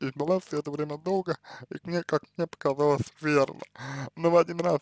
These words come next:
при ссоре мы разошлись на три недели, сошлись, я взял её телефон, там обнаружил сайты знакомств. Она сказала, что искала внимание, и сразу же удалилась.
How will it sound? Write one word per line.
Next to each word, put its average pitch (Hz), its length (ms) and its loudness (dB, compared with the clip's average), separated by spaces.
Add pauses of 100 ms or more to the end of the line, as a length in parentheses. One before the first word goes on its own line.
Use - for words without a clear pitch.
при - 140 -8
ссоре 151 340 0
мы 135 140 -4
разошлись 131 500 0
на 131 160 -4
три 147 160 -8
недели, 175 500 -2
сошлись, 170 460 0
я 123 140 0
взял 127 260 -2
её 139 100 0
телефон, 156 520 -8 (320)
там 196 160 2
обнаружил 156 640 0
сайты 156 260 4
знакомств. 139 520 -6
Она 123 160 -8
сказала, 180 420 -2
что 151 180 -4
искала 147 400 0
внимание, 170 580 -6 (380)
и 202 160 2
сразу 151 400 4
же 147 140 -6
удалилась. 135 600 0